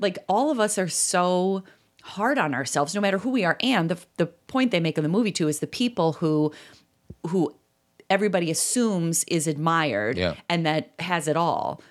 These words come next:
Speaker 1: are just as insecure.
Speaker 2: Right.
Speaker 1: And we know that.
Speaker 2: Oh, yeah.
Speaker 1: You know?
Speaker 2: Even though it doesn't appear that way from the outside, the minute you get the chance to know that person, that really smart person, that really attractive person, you realize that they got as much, if not more, insecurities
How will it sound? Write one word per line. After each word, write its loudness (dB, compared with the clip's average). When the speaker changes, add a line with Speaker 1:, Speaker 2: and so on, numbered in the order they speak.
Speaker 1:
are 2
just -2
as -2
insecure. -2
Speaker 2:
Right. 0
Speaker 1:
And 0
we 0
know -2
that. -2
Speaker 2:
Oh, 2
yeah. 0
Speaker 1:
You 2
know? 2
Speaker 2:
Even 2
though 2
it 0
doesn't -2
appear -2
that 0
way 0
from -8
the 2
outside, 0
the -4
minute -2
you -6
get -2
the -8
chance -4
to -4
know 0
that -4
person, 0
that -2
really 2
smart 0
person, -2
that -4
really 0
attractive -4
person, -2
you -2
realize 0
that -4
they 0
got 0
as 0
much, 0
if -2
not 0
more, 2
insecurities -2